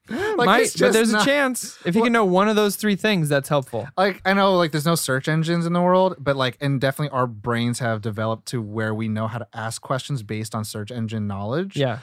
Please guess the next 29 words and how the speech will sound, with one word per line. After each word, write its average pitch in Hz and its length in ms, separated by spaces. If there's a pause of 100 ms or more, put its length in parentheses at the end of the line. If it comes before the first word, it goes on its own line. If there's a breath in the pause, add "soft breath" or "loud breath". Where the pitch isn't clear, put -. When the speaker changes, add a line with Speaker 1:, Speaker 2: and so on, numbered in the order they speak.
Speaker 1:
So - 120
it's 175 80
kinda 185 160
like 165 160
you 160 60
don't 165 200
write, 127 280
like, 127 160
specific 120 420
questions, 127 460
you 113 100
have 110 200
to 117 60
write, 110 220
like, 104 80
keyword 113 420
stuff. - 380 (360 loud breath)
Or 139 160
in 131 80
this, 170 180
where 147 80
it's 127 120
like, 113 180
"Oh, - 140
it's - 220
just - 220
getting 107 160
so 107 240
specific." - 800